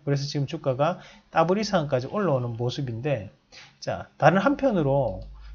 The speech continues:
지금 에스씨디 같은 경우에는 그 창문형 에어컨에 들어가는 바로 비엘디씨 모터라고 해서, 어, 저소음, 어, 그 초강력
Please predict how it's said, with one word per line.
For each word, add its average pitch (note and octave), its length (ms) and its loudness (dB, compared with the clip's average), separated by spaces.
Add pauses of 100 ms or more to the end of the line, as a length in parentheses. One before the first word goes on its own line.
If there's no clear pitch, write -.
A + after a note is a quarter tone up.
지금 F3+ 680 4
에스씨디 A#3 520 0
같은 F#3+ 280 6
경우에는 D#3+ 460 2
그 E3 500 2
창문형 B3 520 2
에어컨에 D#3+ 760 2
들어가는 C#3 680 2 (200)
바로 C3 200 -4
비엘디씨 F#3 840 2
모터라고 A#2 580 -4
해서, A2+ 360 -8 (920)
어, A#2+ 60 -16 (480)
저소음, A3 800 4 (1300)
어, C#3+ 100 -14 (2000)
그 D3 120 -4
초강력 A#3+ 680 0